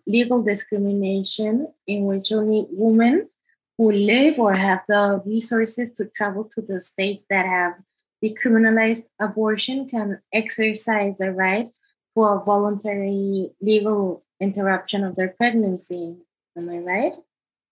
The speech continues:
Because I, like, I, I, I don't know much about the situation in the United States,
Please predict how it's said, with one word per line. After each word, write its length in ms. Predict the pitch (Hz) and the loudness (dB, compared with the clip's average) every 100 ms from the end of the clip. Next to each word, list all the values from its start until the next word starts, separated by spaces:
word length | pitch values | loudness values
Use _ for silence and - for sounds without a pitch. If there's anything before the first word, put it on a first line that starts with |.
| _ _ - | _ _ -10
Because 280 | 190 185 208 | -4 -2 2
I, 460 | 196 190 196 - _ _ _ _ _ 208 | 2 4 0 -4 _ _ _ _ _ -2
like, 280 | 196 185 - _ _ 196 | -2 -2 -8 _ _ -2
I, 300 | 226 233 233 | 2 0 0
I, 280 | 220 214 214 - | 0 2 2 2
I 140 | 220 | 2
don't 220 | 233 233 | 4 4
know 320 | 226 220 214 202 | 2 2 -2 -4
much 280 | 202 196 | -4 -4
about 360 | 202 202 202 202 | -4 -2 -4 -4
the 120 | - 190 | -4 -4
situation 720 | - 196 - 185 180 214 214 | -6 -8 -4 -2 0 0 0
in 140 | 208 | 0
the 80 | 196 | -2
United 500 | 196 196 196 190 202 | 0 -2 -2 -4 -6
States, 540 | - - 208 233 311 | -10 -4 0 0 -2